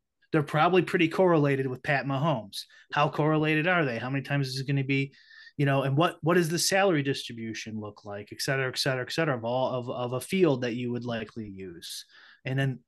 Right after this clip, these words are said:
what field are you playing? Are you playing the Millie or are you playing, uh, you know, the Spy or something like that? And so it gets really, really more and more complicated, and you're trying to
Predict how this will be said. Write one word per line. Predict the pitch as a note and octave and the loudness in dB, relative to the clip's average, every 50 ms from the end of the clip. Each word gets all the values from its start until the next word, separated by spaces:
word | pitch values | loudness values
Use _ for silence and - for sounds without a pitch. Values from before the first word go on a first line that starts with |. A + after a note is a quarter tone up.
| _ | _
what | - A#2+ B2 C3 C3 | -8 -4 -4 -4 -4
field | - - - B2 B2+ C#3 C#3 | -6 -8 -6 0 0 2 4
are | C#3+ | 6
you | D#3 E3 E3 | 4 4 4
playing? | E3 - G3+ B3 B3 G#3+ E3 C3 A#2+ A2+ | 4 2 4 6 6 4 4 2 0 -2
Are | A#2 | -4
you | A#2 A#2 | -6 -8
playing | - - B2+ A#2 A#2 A#2+ | -6 -4 -2 -2 0 -2
the | A#2 A2+ | -2 -2
Millie | A2+ A#2 A#2+ A#2+ C3+ C#3+ D#3 E3 E3+ E3+ - | -2 -2 0 2 2 4 4 2 0 -2 -6
or | C3+ B2+ | -6 -4
are | B2 | -4
you | B2 B2+ C#3 | -6 -6 -8
playing, | - - A#2+ A#2 A#2 A#2 A#2 A#2+ B2 B2+ | -8 -8 -6 -4 -4 -4 -6 -6 -6 -8
uh, | B2+ B2+ C3 B2+ C3 C#3 | -8 -8 -8 -6 -4 -4
you | C#3 C3 | -4 -4
know, | A#2 A#2 A#2+ | -4 -8 -6
the | A#2+ B2+ B2 B2 A#2+ A#2+ A2+ | -6 -4 -4 -4 -6 -6 -8
Spy | - - - G#3 G3 E3+ C3+ A2 G#2 | -8 -2 0 0 2 2 0 -2 -4
or | G2+ G#2 G2+ | -8 -8 -10
something | - - A2 - - A#2 | -12 -14 -12 -10 -8 -8
like | A2 A2+ A2 | -8 -8 -8
that? | - G#2 F#2 F2 D#2+ - - _ _ - - - - - - _ _ | -8 -8 -8 -8 -10 -14 -16 _ _ -20 -20 -20 -20 -20 -20 _ _
And | - B2+ C3 - | -8 -6 -2 0
so | - D#3+ D3 C#3+ | 2 2 2 2
it | C#3 | 2
gets | F3 D3 - - - | 2 0 0 -2 -4
really, | C3 C#3+ D3+ D3+ D3 C#3 | -2 0 2 2 2 2
really | C3+ C#3 C#3 C3+ C3 B2+ | 2 2 0 0 -2 -4
more | A#2+ A#2+ A#2+ C3+ D3 D3 D#3 D#3 | -4 -2 0 2 2 4 4 4
and | D3 C#3+ | 4 2
more | C#3 C3 B2+ B2 | 2 0 -4 -6
complicated, | - - C#3+ C3 B2+ - C#3+ - - B2+ A#2 A2+ A#2 A2+ A2+ A2 | -4 -4 -4 -4 -2 -6 -6 -6 -4 -4 -4 -2 -2 -4 -4 -4
and | - B2 A#2 A#2 | -6 -6 -6 -6
you're | A#2 A2+ | -6 -6
trying | - - C3+ B2 A#2+ A#2+ A#2 G#2+ | -6 -6 -6 -4 -4 -6 -8 -8
to | - - A#2 A2 G#2+ | -8 -8 -6 -8 -8